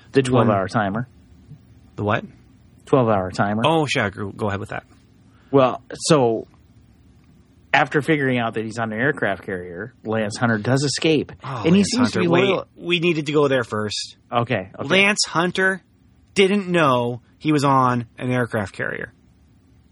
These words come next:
Speaker 2: Is an aircraft
Speaker 1: They're
Speaker 2: carrier
Speaker 1: really, really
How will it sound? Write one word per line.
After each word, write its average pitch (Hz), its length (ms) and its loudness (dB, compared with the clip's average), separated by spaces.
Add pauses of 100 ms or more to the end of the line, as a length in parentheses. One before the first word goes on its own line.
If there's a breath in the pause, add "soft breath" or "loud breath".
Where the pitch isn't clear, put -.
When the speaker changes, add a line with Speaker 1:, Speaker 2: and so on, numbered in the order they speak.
(880)
Speaker 2:
Is 175 440 2 (880)
an 180 120 -2
aircraft 160 420 4
Speaker 1:
They're 123 60 -4
Speaker 2:
carrier 123 320 2
Speaker 1:
really, 143 240 4
really 120 60 -6